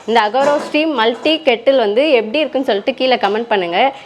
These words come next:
எனக்கு ரொம்ப யூஸ்ஃபுல்லா இருக்கு இது. இந்த ப்ராடக்ட் லிங்க், டீட்டெயில்ஸ் எல்லாமே கீழே டிஸ்கிரிப்ஷன்ல கொடுக்குறேன். நீங்களும் வாங்கி யூஸ் பண்ணிட்டு எப்படி இருக்குன்னு சொல்லிட்டு கமெண்ட் பண்ணுங்க. இப்போ வந்து ஒரு முழு தேங்காவை கட் பண்ணி வச்சிருக்கேன். இப்போ நம்ம தேங்காய் பால் எடுத்துக்கலாம்.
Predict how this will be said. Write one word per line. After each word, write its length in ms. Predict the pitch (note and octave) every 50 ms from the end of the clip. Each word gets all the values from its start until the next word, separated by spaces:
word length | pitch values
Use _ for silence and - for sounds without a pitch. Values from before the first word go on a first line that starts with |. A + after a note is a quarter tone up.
| -
எனக்கு 320 | - G3 A3+ C4 C4 C4+ C4
ரொம்ப 300 | B3+ B3+ C4+ D4 D#4+ D4+
யூஸ்ஃபுல்லா 480 | B3+ A3+ A#3 A3+ - - A#3 A3+ A#3
இருக்கு 240 | A3 G3+ F#3+ - F3+
இது. 340 | E3 D#3+ F#3 G#3+ C#4+ F#4+ - -
இந்த 140 | A#3 B3+ C4 B3 G#3+
ப்ராடக்ட் 360 | C4 C4 D4 D#4+ D#4 D#4 C4+ C4
லிங்க், 160 | C#4+ D#4 D#4 D#4+
டீட்டெயில்ஸ் 320 | B3+ C#4 B3 C4+ C4 C4
எல்லாமே 300 | C4+ A#3 A3+ A3+ A#3+ B3+
கீழே 260 | B3 C4 D4 C#4 C4 A3+
டிஸ்கிரிப்ஷன்ல 560 | A3+ A3+ - - C4 C4 - C4 A3 G#3 G3+
கொடுக்குறேன். 320 | G3+ F#3 F3 - A#3 C#4+
நீங்களும் 320 | C4 C4+ D4 D4+ D#4 D4 C4
வாங்கி 300 | A3+ A3+ B3 B3 A#3+ A#3
யூஸ் 160 | B3 A#3+ -
பண்ணிட்டு 280 | A3+ G#3 G3 F#3+ - A#3+
எப்படி 200 | G#3 G3+ G3+ A#3
இருக்குன்னு 260 | A3+ A3 A3+ A3+ -
சொல்லிட்டு 320 | G3 E3+ E3+ - - G3+
கமெண்ட் 180 | F#3+ F#3+ F#3+ F#3
பண்ணுங்க. 320 | F3+ E3+ D#3+ D3 C#3+ C3+ - -
இப்போ 140 | - - G#3
வந்து 220 | G3 G3 A3 B3+ C4+
ஒரு 120 | B3+ A3+
முழு 320 | G#3+ G#3 A3 B3 C4+ C4+ C4
தேங்காவை 340 | G#3+ G#3+ G#3+ A3 A3+ A3+ A3+
கட் 240 | A3+ G3+ F3 - -
பண்ணி 180 | A3 G#3+ A3
வச்சிருக்கேன். 560 | G3+ F3+ F3+ - - E3 E3 - E3 F3 A#3 C4
இப்போ 200 | B3 A#3+ - F#3+
நம்ம 180 | F#3+ F3+ F3
தேங்காய் 380 | F3 - G3 G3+ G#3+ A3 G#3 G3+
பால் 180 | F#3+ F#3+ G3+ G3+
எடுத்துக்கலாம். 580 | F#3+ D#3+ E3+ - E3 D3+ - D3+ D3 F3 B3+